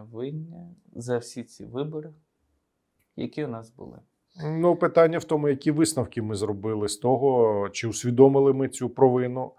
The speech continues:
Speaker 2: які висновки ми зробили, чи готові ми повторювати ці дурнуваті, е, вчинки, чи готові ми знову робити з, е, пустопорожніх, е,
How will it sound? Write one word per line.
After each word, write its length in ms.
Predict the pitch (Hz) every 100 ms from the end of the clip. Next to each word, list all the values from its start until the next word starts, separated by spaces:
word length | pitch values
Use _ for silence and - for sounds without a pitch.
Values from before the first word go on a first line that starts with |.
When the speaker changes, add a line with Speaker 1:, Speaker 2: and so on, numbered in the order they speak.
| - - _ -
Speaker 2:
які 260 | 123 156
висновки 600 | 139 135 147 147 139 -
ми 120 | 135 127
зробили, 380 | 135 131 139
чи 140 | 131 135
готові 420 | 120 135 160 147
ми 160 | 139 127
повторювати 760 | 135 - 143 143 131 117 113
ці 160 | - 113
дурнуваті, 840 | 117 117 120 117 120 113 104 95 - - - -
е, 200 | 117 107
вчинки, 480 | - - 147 143 117
чи 160 | -
готові 400 | 107 110 143 135
ми 140 | 120 117
знову 500 | 92 110 139 135 120
робити 560 | 110 110 123 123 107
з, 280 | 101 87 92
е, 640 | 101 104 104 104 101 98 95 - _ -
пустопорожніх, 1000 | 143 - 147 143 139 127 101 117 104 -
е, 380 | 107 104 104